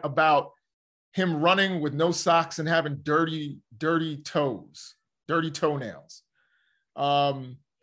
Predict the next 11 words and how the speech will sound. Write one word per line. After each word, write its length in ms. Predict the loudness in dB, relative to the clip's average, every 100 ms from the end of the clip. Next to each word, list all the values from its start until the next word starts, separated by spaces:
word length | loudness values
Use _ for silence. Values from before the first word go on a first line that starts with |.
| _
them 320 | -2 0 0 0
always 640 | 4 6 6 4 2 -2
injecting 840 | -2 -2 2 2 0 0 -2 -2 0
race. 520 | 0 0 -4 -8 -10 _ _ _
And 160 | -2 0
the 40 | 0
prosecution 960 | 4 4 4 -2 -2 2 2 2 -2
stayed 500 | -4 -6 0 2 4
away 320 | 2 4 2 2
from 260 | -2 -2
race, 360 | 0 -2 -4